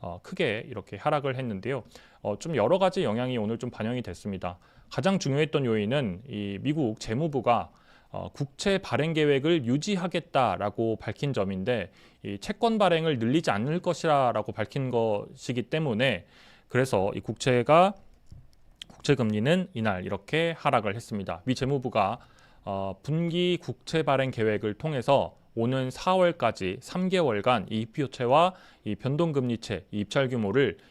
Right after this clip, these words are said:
이전 삼 개월과 동일하게 유지하겠다 이렇게 밝혔습니다. 트럼프 행정부 들어서 이렇게 되는 이, 어, 국채 입찰 계획이었기 때문에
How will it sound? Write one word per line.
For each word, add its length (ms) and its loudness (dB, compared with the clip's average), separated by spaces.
이전 320 2
삼 320 -4
개월과 640 0
동일하게 480 0
유지하겠다 680 -2
이렇게 360 -2
밝혔습니다. 640 -8
트럼프 320 0
행정부 640 0
들어서 580 0
이렇게 300 -6
되는 460 -4
이, 80 -14
어, 140 -12
국채 260 -2
입찰 420 2
계획이었기 540 -2
때문에 560 -2